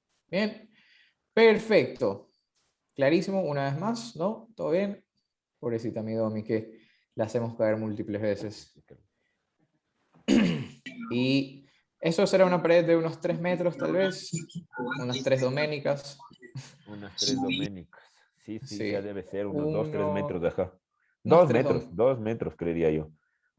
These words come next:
Speaker 1: esta más mide un metro cincuenta. Sí.
Speaker 2: Ah, tres metros entonces.
Speaker 1: Bien, perfecto. Entonces ya saben lo que le pasó a América.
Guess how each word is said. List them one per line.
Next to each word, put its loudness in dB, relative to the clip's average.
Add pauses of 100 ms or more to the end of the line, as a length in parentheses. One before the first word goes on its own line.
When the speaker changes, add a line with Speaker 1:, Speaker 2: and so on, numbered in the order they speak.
(380)
Speaker 1:
esta -6
más -6
mide -4
un -4
metro -8
cincuenta. -14 (640)
Sí. 2
Speaker 2:
Ah, 8 (180)
tres 8
metros 2
entonces. -4 (960)
Speaker 1:
Bien, 4 (440)
perfecto. 4
Entonces 0
ya 6
saben 2
lo 0
que -2
le 2
pasó -4
a -4
América. 0